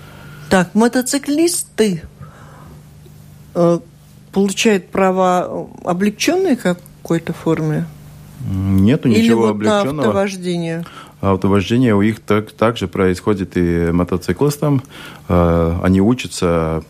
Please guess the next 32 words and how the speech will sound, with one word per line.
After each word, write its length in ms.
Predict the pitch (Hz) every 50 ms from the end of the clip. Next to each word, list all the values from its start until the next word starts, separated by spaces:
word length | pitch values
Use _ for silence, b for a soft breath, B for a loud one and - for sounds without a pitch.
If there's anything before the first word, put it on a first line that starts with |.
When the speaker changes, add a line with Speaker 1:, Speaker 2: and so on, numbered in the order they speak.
| - - -
Speaker 2:
так 180 | - 101 101
же, 120 | 98 92 87
как, 280 | - 87 85 82 -
э, 180 | 87 82 80 80
на 320 | 82 85 82 82 80 82
автомашине, 680 | 80 - 82 85 82 87 87 85 85 - 127 147 160 143
у 80 | 113 98
них 180 | 98 110 123 120
просто 340 | - 117 110 104 - -
поменьше, 600 | 87 - - 87 90 95 110 113 113 - - -
э, 400 | 95 85 82 82 82 80 80 80 78 B B B B
уроков. 520 | - 104 104 107 95 87 - - - - - _ B B B B B B B B B B -
Э, 220 | 92 87 87 87 87
теория 540 | - 113 131 147 135 117 98 87 85 85 82 - - _ -
та 160 | - 104 120
же 120 | 139 156 156
должна 520 | 151 156 151 151 143 165 160 151 147 143
быть, 680 | 135 131 147 - - - 113 107 127 139 139 135 - - -
э, 460 | 123 113 110 107 104 104 101 98 98 95
человек 300 | - 107 107 107 104 95
должен 340 | 107 110 107 101 104 101 98
знать 520 | 95 107 110 107 107 98 - - - - - -
по 100 | 92 92
вождению 520 | 87 90 85 92 117 120 123 107 98 90
уроки 360 | 87 87 92 104 113 113 - 92 87
на, 540 | 82 82 82 82 85 82 80 82 82 80 82 B B B B B
на 80 | - 95
мотоцикле 520 | 95 95 92 - - - - 123 120 - 95
меньше, 300 | 92 101 113 110 - -
чем 220 | - - 90 85
на 60 | 85 82
машинах. 500 | 80 78 78 - - 80 82 82 - -